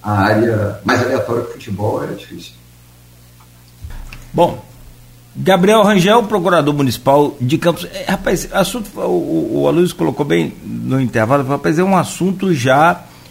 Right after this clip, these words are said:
Speaker 2: é, antigo. Existe um tac, termo de ajustamento de govern-, é, de, de gestão,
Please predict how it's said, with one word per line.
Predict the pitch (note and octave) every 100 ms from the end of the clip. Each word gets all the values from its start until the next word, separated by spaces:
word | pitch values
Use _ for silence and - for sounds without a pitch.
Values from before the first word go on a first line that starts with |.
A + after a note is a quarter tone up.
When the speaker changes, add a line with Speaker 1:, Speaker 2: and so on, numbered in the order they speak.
| - - _
Speaker 2:
é, | - D3+ D3+ D#3
antigo. | F3+ F#3+ - D#3+ F3 B2 F2 - - - - -
Existe | C#3 D3 F#3 F3+ G#3
um | G3+
tac, | F#3+ E3 D3+ D#3 D#3 F3+ F3+ -
termo | E3+ E3 E3+ E3 E3
de | C#3+ D#3+
ajustamento | D3+ B2 F#2+ C3+ G#3 F3+ - F3 D#3+ A#2+ B2+ C#3+ C#3+ C#3+
de | C3
govern-, | A#2+ G#2+ D3 F3+ D3+ B2+ C#3 A#2+ B2 - A2+
é, | B2 A#2
de, | G#2+ A2
de | A2
gestão, | B2 C3 F3 - - B2+ F3